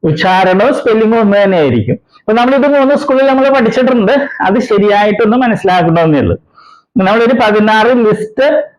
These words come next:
വെർബുകൾ ഉണ്ടാക്കിയിട്ടുണ്ട്. ഏറ്റവും കൂടുതൽ ഉപയോഗിക്കുന്ന വെർബ്സ് ആണ് ഈ ഡി, ഇടിയും ചേർത്തതും ഉണ്ട്.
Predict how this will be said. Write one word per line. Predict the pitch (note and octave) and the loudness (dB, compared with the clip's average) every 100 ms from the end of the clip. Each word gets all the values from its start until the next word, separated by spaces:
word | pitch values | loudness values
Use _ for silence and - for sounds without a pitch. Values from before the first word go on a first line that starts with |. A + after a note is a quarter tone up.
| - | -4
വെർബുകൾ | F3 F#3+ F#3 F#3 G3 G3 | 0 0 0 2 2 2
ഉണ്ടാക്കിയിട്ടുണ്ട്. | F3+ E3+ D#3+ F3+ E3+ D#3+ D3+ A#3+ - - _ | 2 0 0 0 0 0 0 0 -2 -10 _
ഏറ്റവും | F3+ G3 | -2 0
കൂടുതൽ | G3+ G3+ G#3 | 0 0 2
ഉപയോഗിക്കുന്ന | F#3 F#3+ F3+ G3+ G3+ G#3 G#3 - - | 2 2 2 0 0 0 -2 -4 -2
വെർബ്സ് | F3 E3 - G#3+ | 0 -2 -2 -2
ആണ് | F3+ F3+ B3+ | 0 0 0
ഈ | A3+ G3 | 0 0
ഡി, | D#3+ F#3+ G3+ | 2 2 2
ഇടിയും | E3+ F#3 F#3+ | 2 2 2
ചേർത്തതും | F3+ F#3 F#3+ G#3 | 0 0 0 0
ഉണ്ട്. | F#3 F#3+ C4+ - | 0 0 0 -4